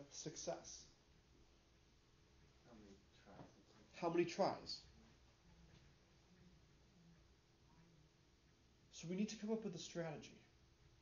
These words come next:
Speaker 1: right? Now,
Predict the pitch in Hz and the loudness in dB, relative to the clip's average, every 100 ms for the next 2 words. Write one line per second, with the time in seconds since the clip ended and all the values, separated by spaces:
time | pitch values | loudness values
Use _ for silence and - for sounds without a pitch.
0 | - - - 120 151 - - - - - | -20 -20 -8 -4 -4 -4 -14 -20 -20 -20
1 | - - - - - - - - - - | -20 -20 -20 -20 -20 -20 -20 -20 -20 -20
2 | - - - - - 120 - - - - | -20 -20 -20 -20 -20 -20 -20 -20 -20 -20
3 | - - - - - 165 | -20 -20 -20 -20 4 6